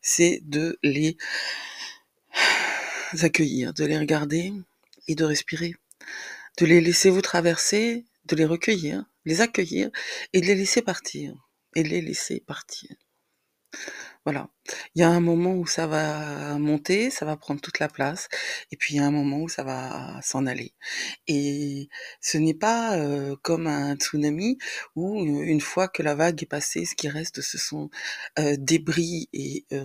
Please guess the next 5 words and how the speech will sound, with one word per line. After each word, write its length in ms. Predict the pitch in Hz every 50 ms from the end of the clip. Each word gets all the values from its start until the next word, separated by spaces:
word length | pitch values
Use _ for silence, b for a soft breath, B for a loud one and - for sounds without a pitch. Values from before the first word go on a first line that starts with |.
| - -
ruines. 500 | 139 135 147 165 196 226 202 151 - B B B B B B B B -
Non, 260 | 165 170 208 233 254 B B B B B -
euh, 360 | 156 151 147 156 151 151 147 151 151 156 160 151 - - - - - 165 151 -
pour 120 | - 165 143
vous, 480 | 151 143 143 160 185 247 294 294 294